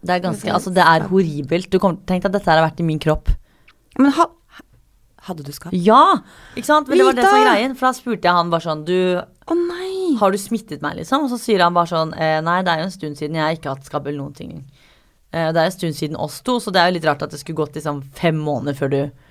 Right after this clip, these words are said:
Speaker 1: blir smittet.»
Speaker 2: Ok, men er det forskjellige typer av skabb, da? Som du har liksom både sexskabb og en annen type skabb?
Speaker 1: Nei, det er jo tydeligvis bare den, da.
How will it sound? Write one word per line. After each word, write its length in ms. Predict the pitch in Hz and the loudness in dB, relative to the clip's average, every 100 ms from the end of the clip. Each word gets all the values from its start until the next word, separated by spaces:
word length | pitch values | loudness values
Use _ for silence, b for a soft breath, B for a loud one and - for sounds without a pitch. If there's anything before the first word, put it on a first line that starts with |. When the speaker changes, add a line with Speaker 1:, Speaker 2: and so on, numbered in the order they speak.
| b b b | b b b
Speaker 1:
blir 120 | 170 | -4
smittet.» 560 | 165 185 175 240 262 - - | -4 -6 -2 0 0 -6 -4
Speaker 2:
Ok, 80 | |
men 160 | 240 220 | 0 2
er 120 | 214 | 2
det 40 | 208 | 0
forskjellige 380 | 226 190 190 | -4 -4 -4
typer 160 | 190 175 | -4 -4
av 80 | 185 | -4
skabb, 220 | 196 - | -6 -4
da? 80 | 330 | -4
Som 140 | 262 220 | -2 0
du 40 | |
har 80 | 214 | 2
liksom 160 | 208 202 | 0 0
både 240 | 196 180 | -2 -2
sexskabb 560 | 180 175 - - 185 185 - - | -4 -10 -10 -6 -4 -4 -10 -4
og 200 | 180 180 | -2 0
en 220 | 190 185 180 185 - - | 0 -2 -2 -4 -8 -6
annen 220 | 220 175 170 | -4 -4 -6
type 160 | - | -14
skabb? 320 | - 233 277 - | -10 -8 -10 -6
Speaker 1:
Nei, 240 | 285 320 311 | 0 4 4
det 80 | 262 | 4
er 80 | |
jo 80 | 254 277 | 2 0
tydeligvis 180 | 247 208 | -2 2
bare 240 | 226 180 | 2 2
den, 160 | 175 254 | 0 2
da. 60 | 294 | 0